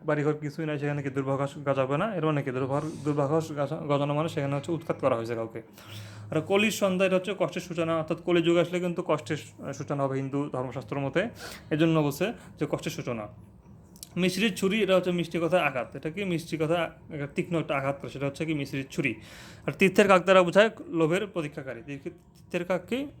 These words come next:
লোভের প্রতীক্ষাকারী। এখন আমরা দেখব, আহ, just এক নজরে দেখব যে কী কী বিসিএস লিখিত পরীক্ষায় বাগধারা আসছে। সময়ের এক ফোর, অসময়ের দশ ফোর, সময় মতো ব্যবস্থা না নিলে ঝামেলা বাড়ে। তারপর শাক দিয়ে মাছ ঢাকা, তুচ্ছ কারণ দেখিয়ে অপরাধ গোপনের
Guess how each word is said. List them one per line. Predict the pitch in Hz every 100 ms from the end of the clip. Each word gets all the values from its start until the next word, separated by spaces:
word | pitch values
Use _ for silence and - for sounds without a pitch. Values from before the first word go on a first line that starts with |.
| -
লোভের | 151 151 208
প্রতীক্ষাকারী। | 170 139 151 135
এখন | 131 147
আমরা | 190 185
দেখব, | 180 170 220 277 - - - -
আহ, | 139 135 135 135
just | 156 -
এক | - 139
নজরে | 151 151
দেখব | 143 139 151
যে | 143
কী | 165
কী | 147 156 147
বিসিএস | 139 139 151 139
লিখিত | 143 135
পরীক্ষায় | 147 139 135 135
বাগধারা | 127 143 127
আসছে। | 127 - 170 233 - - - - - - - - - - - - - - - - - - - - -
সময়ের | - 202 208 202
এক | 196
ফোর, | - 220
অসময়ের | 190 185 190 185
দশ | 175 170
ফোর, | - 220
সময় | 226 170
মতো | 175 175
ব্যবস্থা | 170 160 165
না | 170 170
নিলে | 170 180 180
ঝামেলা | 151 151 151
বাড়ে। | 147 165 214 - - - -
তারপর | - 151 160 156 165
শাক | 160 175
দিয়ে | 175 190
মাছ | 190 180 175
ঢাকা, | 185 180
তুচ্ছ | 190 170 165
কারণ | 185 170 175
দেখিয়ে | 165 160
অপরাধ | 175 160 165 156
গোপনের | 156 160